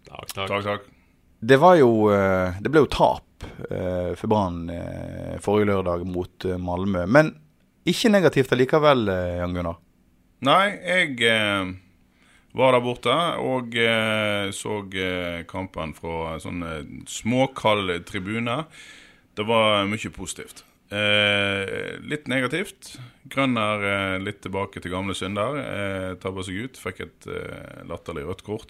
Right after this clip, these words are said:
Speaker 2: Det var ikke hans feil. Det var dommeren som var latterlig. Men, eh, ja, ikke noe stor omgang av han. Men, eh, generelt sett, eh, mye bra.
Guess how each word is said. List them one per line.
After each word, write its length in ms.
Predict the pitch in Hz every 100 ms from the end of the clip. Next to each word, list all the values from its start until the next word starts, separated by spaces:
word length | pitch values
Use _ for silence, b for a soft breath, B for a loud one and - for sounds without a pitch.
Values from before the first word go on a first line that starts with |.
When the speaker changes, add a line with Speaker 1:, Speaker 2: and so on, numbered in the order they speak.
| -
Speaker 2:
Det 40 |
var 180 | - -
ikke 120 | -
hans 160 | 69 71
feil. 240 | - 98 107 123
Det 140 | -
var 220 | 80 - - _
dommeren 260 | 92 107 101
som 120 | -
var 180 | 65 71
latterlig. 320 | 78 95 143 B B B B B B B -
Men, 340 | 107 104 101
eh, 1300 | 101 98 95 95 95 95 92 90 90 85 82 78 82
ja, 180 | 80 -
ikke 180 | 92 -
noe 160 | 82 85
stor 240 | 104 92
omgang 280 | 95 92 87
av 80 | 80 - -
han. 400 | 135 143 98 76 b _
Men, 320 | 104 120 120
eh, 140 | 117 113
generelt 400 | - 120 147 147
sett, 460 | 160 170 - - - _ -
eh, 720 | 98 98 98 98 95 95 90
mye 260 | 87 92 87
bra. 140 | 71